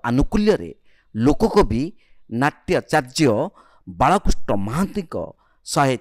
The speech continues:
ତେଇଶତମ ଜୟନ୍ତୀ ଜଗତସିଂହପୁର ସଦର ମହକୁମା ସ୍ଥିତ ଜିଲ୍ଲାପାଳଙ୍କ କାର୍ଯ୍ୟାଳୟ ସମ୍ମୁଖସ୍ଥ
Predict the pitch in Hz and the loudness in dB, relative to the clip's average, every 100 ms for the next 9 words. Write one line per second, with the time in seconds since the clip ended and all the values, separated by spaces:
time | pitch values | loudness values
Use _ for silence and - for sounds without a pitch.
0 | _ 143 208 - - 151 117 90 127 175 | _ 2 2 -2 -4 -2 -2 -2 0 0
1 | 190 - 107 151 _ _ - 101 135 139 | -2 -4 -8 -8 _ _ -20 -2 -2 0
2 | 214 - 190 - 139 - - _ _ - | -2 -2 -8 -6 -8 -8 -14 _ _ -4
3 | 147 120 160 107 101 123 190 180 156 104 | -2 0 0 0 -2 -2 -2 -4 -6 -6
4 | - 147 120 131 - - _ - - 139 | -10 -4 -2 -2 -4 -20 _ -12 -4 0
5 | 208 196 185 156 113 - 127 104 113 190 | 2 4 2 0 -8 -6 -6 -6 -2 0
6 | 160 113 120 127 180 196 - - | 0 -2 -6 -4 -2 -4 -6 -4